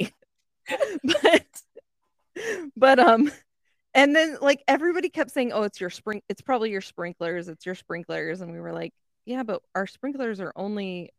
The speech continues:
running for, like, fifteen minutes per, per zone. Like, there's no way." So what was happening was all of our zones were running at the same time for fifteen minutes and then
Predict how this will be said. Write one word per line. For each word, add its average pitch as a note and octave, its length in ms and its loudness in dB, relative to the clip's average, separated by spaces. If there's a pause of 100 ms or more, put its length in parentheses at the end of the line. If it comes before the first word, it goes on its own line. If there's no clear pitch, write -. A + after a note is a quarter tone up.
running F3+ 600 -4
for, F3 120 -4
like, E3+ 180 -2 (100)
fifteen F#3+ 520 -8
minutes - 340 -8 (160)
per, E3+ 460 -6 (800)
per F#3 180 -2
zone. E3+ 420 -4
Like, E3 200 -6
there's F3 200 -4
no F3+ 160 -4
way." F#3 320 0 (600)
So - 140 -2
what G#3+ 160 4
was G#3 120 -6
happening F3 720 -6
was F3 240 -4 (480)
all A3 400 4
of G3 160 -4
our F3 200 0
zones E3+ 600 -8 (260)
were F3+ 160 -2
running E3+ 420 -4
at E3+ 200 -8
the E3 80 -8
same D#3 360 -8
time D#3+ 520 -6 (840)
for F3+ 240 0
fifteen E3 580 -6
minutes D3+ 340 -6 (760)
and F3 160 0
then D#3+ 240 0